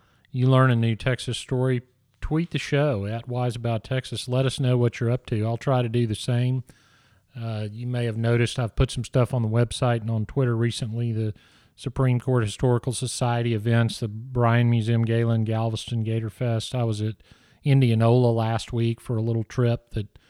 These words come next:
gave rise to this episode, and, uh,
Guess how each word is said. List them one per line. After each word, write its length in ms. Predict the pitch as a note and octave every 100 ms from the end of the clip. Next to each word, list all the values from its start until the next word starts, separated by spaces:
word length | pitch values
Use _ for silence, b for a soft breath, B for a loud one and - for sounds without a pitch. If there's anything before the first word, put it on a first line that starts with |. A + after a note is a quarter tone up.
| b b
gave 240 | C3 A#2+ A#2
rise 260 | A#2 A2+
to 100 | G#2+
this 240 | G#2+ A#2 -
episode, 640 | A2+ - - G#2+ G#2+ A2+ b b b b b b -
and, 440 | A#2+ A2+ A2 A2
uh, 220 | A2 G#2